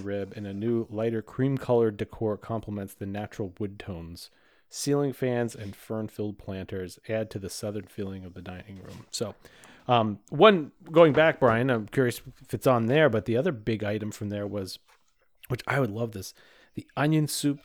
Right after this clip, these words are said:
de Hall, a thick, rich Parmesan and Swiss cheese-topped broth for which the chef is locally famous. So, A, I want to meet the chef if he's still around.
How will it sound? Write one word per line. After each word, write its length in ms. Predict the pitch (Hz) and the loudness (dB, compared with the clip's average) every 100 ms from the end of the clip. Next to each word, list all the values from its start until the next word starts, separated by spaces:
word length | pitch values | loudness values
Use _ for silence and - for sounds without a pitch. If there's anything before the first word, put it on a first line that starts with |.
| - - | -8 -4
de 100 | 113 | -4
Hall, 680 | - - 117 101 90 90 _ _ _ - | -6 -6 -4 -4 -10 -14 _ _ _ -10
a 60 | 101 | -8
thick, 280 | - 160 - | 0 0 0
rich 340 | 113 143 - | 0 0 -2
Parmesan 520 | - 131 147 135 131 | -2 0 2 2 0
and 100 | 110 | 0
Swiss 380 | - - 160 - _ _ | -4 -4 -4 -4 _ _
cheese-topped 720 | - 151 143 - - 127 - - - _ | -12 -8 -10 -10 -6 -6 -6 -20 -20 _
broth 380 | 117 117 113 - | -2 2 0 -2
for 120 | - | -8
which 220 | 104 - | -8 -8
the 80 | 101 | -10
chef 320 | - 123 127 - | -2 0 -2 -4
is 140 | - | -12
locally 460 | 98 107 104 117 107 | -6 -4 -4 -6 -6
famous. 400 | 123 123 - - | -4 -4 -6 -2
So, 160 | 117 - | -2 4
A, 160 | 147 175 | 8 10
I 40 | |
want 160 | 160 120 | 10 6
to 40 | |
meet 180 | 120 135 | 2 0
the 60 | 107 | -4
chef 420 | - 92 95 _ _ _ _ | -6 -8 -10 _ _ _ _
if 60 | - | -8
he's 120 | - | -4
still 200 | 123 104 | 0 2
around. 480 | 110 101 92 98 | 2 -2 -6 -10